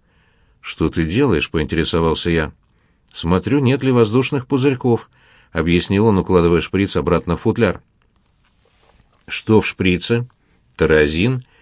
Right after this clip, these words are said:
Действует минут через пять». «А побыстрее ничего нет? Только удар тупым тяжелым предметом по голове». «И что мы будем делать с ним эти пять минут?» «Без понятия. Хороший анекдот, ты знаешь?»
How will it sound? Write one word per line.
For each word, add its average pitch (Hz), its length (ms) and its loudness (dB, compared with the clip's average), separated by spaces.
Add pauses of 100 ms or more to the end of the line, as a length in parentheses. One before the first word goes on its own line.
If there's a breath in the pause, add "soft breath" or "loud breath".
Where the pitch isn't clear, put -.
(320 soft breath)
Действует 170 640 2
минут 170 240 2
через 170 260 2
пять». 175 360 0 (880)
«А 82 120 0
побыстрее 104 520 2
ничего 90 340 0
нет? 175 300 0 (440)
Только 87 340 2
удар 95 320 2
тупым 95 360 0
тяжелым 92 420 2
предметом 92 500 0
по 98 100 0
голове». 104 440 2 (840 soft breath)
«И 85 220 0
что 104 240 2
мы 98 120 4
будем 87 300 2
делать 90 320 4
с - 80 -6
ним 90 160 2
эти 85 220 2
пять 87 280 2
минут?» 87 400 0 (460)
«Без 76 240 -4
понятия. 85 680 0 (400)
Хороший 151 440 2
анекдот, 143 380 2
ты 90 80 2
знаешь?» 160 440 0